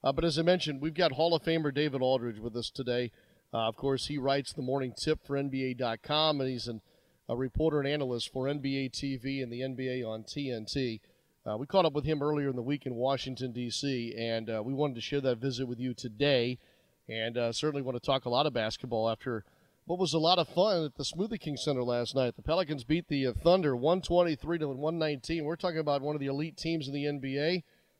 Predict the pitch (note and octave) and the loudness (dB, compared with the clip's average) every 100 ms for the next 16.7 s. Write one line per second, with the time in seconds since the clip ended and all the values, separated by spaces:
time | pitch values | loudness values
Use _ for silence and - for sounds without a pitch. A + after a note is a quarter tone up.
0 | _ - A2+ A2+ A2+ B2+ C3+ D3 C#3+ C#3+ | _ -8 -4 -2 -2 -6 -4 -2 -2 -2
1 | D#3+ C#3 E3 F3+ F#3+ - C#3+ C3+ C3+ B2+ | -4 -2 0 0 -2 -4 -4 -2 -2 -2
2 | B2+ B2+ - D#3 - C#3+ B2 C#3+ C3+ A#2 | -2 -6 -4 -4 -2 -2 0 -2 -2 -4
3 | G#2 A#2+ B2+ A#2+ B2 C#3+ C#3 B2 C#3 C#3+ | -6 -6 -4 -6 -4 -2 0 2 2 2
4 | - A#2+ - C#3+ C3 B2+ C3 A#2+ B2 B2+ | -2 -6 0 2 2 2 2 2 0 0
5 | B2+ A#2+ B2+ C3+ B2 - B2 A2+ - D3 | -2 -2 0 0 -2 -2 -4 -2 0 0
6 | B2 - D3 C3 A2 - _ _ _ _ | 0 -2 0 0 -4 -12 _ _ _ _
7 | _ - C#3 C3+ C#3+ D3+ F3+ F3 D#3 F3 | _ -4 -2 0 2 4 4 2 2 2
8 | F#3 D#3 C#3+ C3 A#2+ - E3 D#3+ D3 D3+ | 2 2 0 0 -4 0 2 2 2 0
9 | D3 B2 C#3 B2+ A2 C#3+ D3 C3 - - | 0 -2 -4 -4 -4 -2 -2 -4 -10 -8
10 | - E3 F#3 - C#3 C#3+ C#3 B2+ C#3+ D3+ | 2 2 2 -2 -4 -2 -2 0 0 0
11 | E3+ - - _ _ _ _ _ - D3+ | -2 -4 -12 _ _ _ _ _ 2 6
12 | E3 D3 F#3 F3 E3+ D3+ D3 C3+ E3 E3+ | 6 4 2 4 2 0 -2 4 4 4
13 | - C#3+ B2 D3+ D3 C#3+ D#3 D#3 C#3+ C#3 | 2 0 2 0 0 0 2 2 2 0
14 | C#3+ C#3+ D3 C#3 C#3 C#3 - A#2+ D3+ C3+ | 0 0 -2 -4 0 -2 -2 -4 -2 -2
15 | - F#3 A3+ D3+ C#3 C3 A2+ - D#3 F3 | -4 -6 -4 -4 -4 -6 -12 -4 -2 -2
16 | F3 D3 C#3+ C3+ C3+ G#2+ | -2 -4 -4 -4 -4 -4